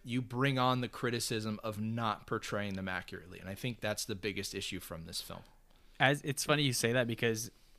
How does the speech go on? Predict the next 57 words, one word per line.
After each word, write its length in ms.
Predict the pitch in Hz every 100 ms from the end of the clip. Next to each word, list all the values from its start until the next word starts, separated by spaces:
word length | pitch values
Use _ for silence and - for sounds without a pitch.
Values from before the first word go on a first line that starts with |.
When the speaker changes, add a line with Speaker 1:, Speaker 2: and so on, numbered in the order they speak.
| -
Speaker 2:
I 160 | 113 117
think 260 | - 151
it 80 | 202
was 140 | 127 -
probably 460 | - 110 135 127
until 340 | 110 - 110 101
maybe 640 | 104 120 175 170 139 113
a 80 | 101
couple 320 | - 110 107
weeks 240 | 104 110
before 220 | 127 - 104
the 80 |
movie 400 | 101 101 98 107
came 220 | 107 101 98
out 180 | 95
and 100 | 107
I 60 | 98
saw, 180 | - 101
like, 140 | 98
a 40 | -
press 260 | - 104
junket 360 | - 104 101 104
on 80 | 98
the 80 |
news 240 | 95 98 110
or 80 | 110
something, 380 | 120 123 139 139 - -
I 120 | -
had 100 | 139
no 160 | 127 131
clue 220 | - 139
it 20 |
was 140 | 120 110
about 260 | 110 120
P 80 | -
T 140 | 104 98
Barnum. 340 | 101 92 131 - - -
Speaker 1:
Right? 260 | 143 240 -
Speaker 2:
I, 480 | 120 117 98 127 135
I, 240 | 123 107 131
I 40 |
just 240 | 135 139
thought, 180 | 139 135
like 160 | 120 123
you 60 |
said, 220 | 123 175 110
it 40 |
was 140 | 101
gonna 160 | - 117
be 100 | 117
kinda 200 | 127 120
like 100 | 110
this 140 | 104 104
made-up 440 | 107 120 117 -
circus 360 | - 120 113 -
kinda 220 | 117 107
guy. 300 | 101 104